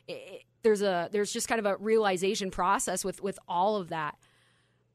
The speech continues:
Um, but it, it means a lot to a lot of people. And, and I think, as we've talked about previously on this program,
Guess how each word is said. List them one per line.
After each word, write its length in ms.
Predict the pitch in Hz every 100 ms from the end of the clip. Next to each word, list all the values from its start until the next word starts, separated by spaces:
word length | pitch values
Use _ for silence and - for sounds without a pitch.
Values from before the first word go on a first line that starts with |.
| -
Um, 380 | 214 196 175 175
but 180 | 233 -
it, 140 | - -
it 140 | 233
means 280 | 240 285 349
a 60 | 349
lot 360 | 220 214 156
to 160 | - 254
a 40 |
lot 280 | 202 190 196
of 160 | 175 -
people. 460 | - 202 185 151 -
And, 120 | 202
and 140 | 196
I 100 | 208
think, 320 | 208 269 262 - _ _ -
as 180 | 220 214
we've 120 | 202
talked 260 | 214 214 214
about 200 | 208 -
previously 360 | 208 202 -
on 80 | 185
this 140 | 175
program, 600 | - 190 190 175 165 123